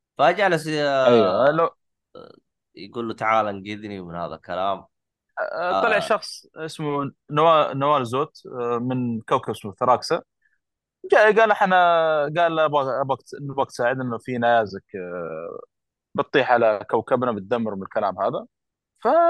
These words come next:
Speaker 2: حصل فرصة برضه ثاني إنه إيش ينشغل زيادة عن أبوه هذا.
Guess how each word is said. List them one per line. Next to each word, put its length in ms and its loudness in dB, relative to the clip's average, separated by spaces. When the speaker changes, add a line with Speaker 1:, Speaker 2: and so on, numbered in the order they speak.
Speaker 2:
حصل 320 4
فرصة 320 -2
برضه 260 0
ثاني 240 2
إنه 160 -4
إيش 160 -6
ينشغل 440 -6
زيادة 440 -4
عن 200 -8
أبوه 440 -2
هذا. 160 -6